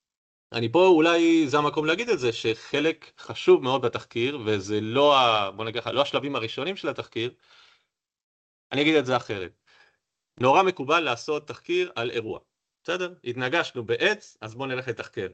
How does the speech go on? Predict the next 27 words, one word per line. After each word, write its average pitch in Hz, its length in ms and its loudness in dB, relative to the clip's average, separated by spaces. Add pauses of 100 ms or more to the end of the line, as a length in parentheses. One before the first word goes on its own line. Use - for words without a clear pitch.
(100)
אבל 107 360 -8
זו 147 160 2
דרך 165 240 -2
אחת 123 260 -2
לתחקר. - 380 -14 (720)
דרך 170 260 0
יותר 175 240 0
מתוחכמת 170 600 -4
בעיניי, 101 360 -4
אה, 98 60 -6 (920)
בנוסף, 110 720 -2
היא, 104 460 -6 (400)
אה, 98 580 -4 (100)
תחקיר 175 400 4
שהוא 127 240 0
לא 175 140 6
על 156 80 0
אירוע 135 220 0
קונקרטי, 123 680 -10
אלא 113 120 -6
תחקיר, 156 560 -6
מה 120 120 -6
שאנחנו 127 220 -6
קוראים 127 160 -2
לו 139 80 -2
תחקיר 139 320 -6 (100)
איטי, 113 340 -6